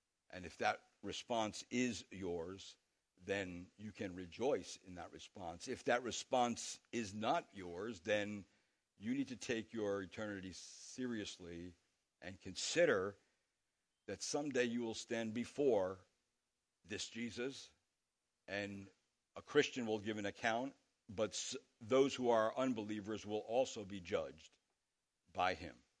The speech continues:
And so it's better to have Christ as your Savior than Christ as your judge. And so that's where the Gospels bring us. What are you gonna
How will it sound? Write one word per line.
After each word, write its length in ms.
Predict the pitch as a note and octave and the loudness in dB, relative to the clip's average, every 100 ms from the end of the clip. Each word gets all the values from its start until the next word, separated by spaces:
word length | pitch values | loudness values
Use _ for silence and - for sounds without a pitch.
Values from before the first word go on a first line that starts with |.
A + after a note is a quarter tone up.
| _ _ _ _ _ _ - | _ _ _ _ _ _ -12
And 140 | F#2+ | -6
so 420 | - B2+ A2+ G#2+ - _ - | 4 6 6 2 -2 _ -10
it's 180 | G#2 G2 | -8 0
better 300 | G2+ C3 B2+ | 10 10 10
to 120 | A2+ | 2
have 300 | G#2+ A2+ G2+ | 2 0 -2
Christ 420 | - A2 G#2 - | 0 2 2 0
as 140 | G#2 G#2+ | -4 -2
your 100 | G2 | -6
Savior 500 | - F#2 D#2+ E2 D#2+ | -4 -6 -6 -10 -12
than 120 | - D2+ | -14 -10
Christ 260 | E2 D2+ - D#2+ | -6 -6 -6 -12
as 120 | D2 | -12
your 100 | E2 | -14
judge. 420 | - C#2 C2 _ _ _ _ _ _ _ _ _ _ _ _ - | -10 -12 -12 _ _ _ _ _ _ _ _ _ _ _ _ -14
And 120 | E2+ | -8
so 320 | - G#2 G2+ - _ _ | 0 0 0 -8 _ _
that's 280 | G2+ G#2+ - | 2 2 0
where 100 | B2 | -6
the 100 | G2+ | -4
Gospels 540 | F#2 G2 - - A2 F2 | 0 0 0 -4 -6 -6
bring 280 | G#2+ C#3+ | -6 -6
us. 280 | - - - _ _ B2 | -6 -14 -20 _ _ -10
What 360 | G#2+ A#2+ - - - _ _ _ - | -2 -2 -2 -10 -12 _ _ _ -14
are 60 | |
you 100 | G2+ | -12
gonna 220 | G2+ A2 | -8 -8